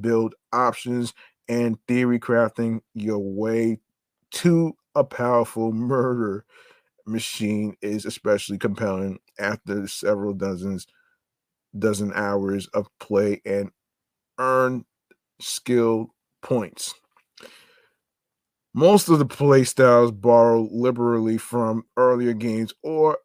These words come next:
other franchises entirely, so most power sets will f-, feel like an old pair of shoes to genre faithful, easy to slip into, but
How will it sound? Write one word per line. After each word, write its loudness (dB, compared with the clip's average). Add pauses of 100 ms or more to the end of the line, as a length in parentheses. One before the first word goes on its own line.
(100)
other 0
franchises -6
entirely, -6 (160)
so 0
most 0 (220)
power 6
sets -2
will -4
f-, -20 (220)
feel -4
like -4
an -10 (120)
old -4
pair 4
of -4
shoes -6
to -6
genre -2 (280)
faithful, -4 (180)
easy -6
to -4
slip -4
into, -4
but 4